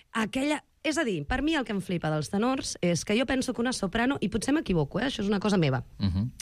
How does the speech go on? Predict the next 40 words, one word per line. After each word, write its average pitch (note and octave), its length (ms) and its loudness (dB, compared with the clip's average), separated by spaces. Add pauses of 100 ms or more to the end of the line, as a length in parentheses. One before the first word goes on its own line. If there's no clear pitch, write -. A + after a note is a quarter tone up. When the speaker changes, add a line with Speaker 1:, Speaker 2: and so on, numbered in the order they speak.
(560)
Speaker 1:
Jo D4 120 4
sento D#4 260 2
la G3 100 4
veu F#3+ 120 4
d'una F#3 160 4
soprano A3 360 2
i F3+ 80 4
és E3+ 120 4
una F#3+ 140 2
veu E3 120 2
que F3+ 100 -2
puc D#3+ 180 -4
identificar D#3+ 580 0
la C#3+ 80 2
naturalesa C3+ 640 2 (260)
d'aquella D#3+ 440 2
persona, D3 420 0
quan C#3 200 0
parla, F3+ 320 2
quan D3 180 2
riu. F3 280 4 (260)
Li A3+ 120 2
sento C4+ 320 2
aquells G3 280 0
aguts. F#3+ 320 0
De A3 100 -2
cop - 140 -4
i C4+ 60 0
volta B3+ 280 0
penso G#3+ 260 0
que A#3+ 80 0
és G3 60 2
una F#3 120 4
veu E3+ 140 2
supernatural. D#3+ 640 0 (560)
Però F#3 140 2
em F3+ 120 2
passa C4+ 300 0
amb F#3 100 2
el, D3 180 0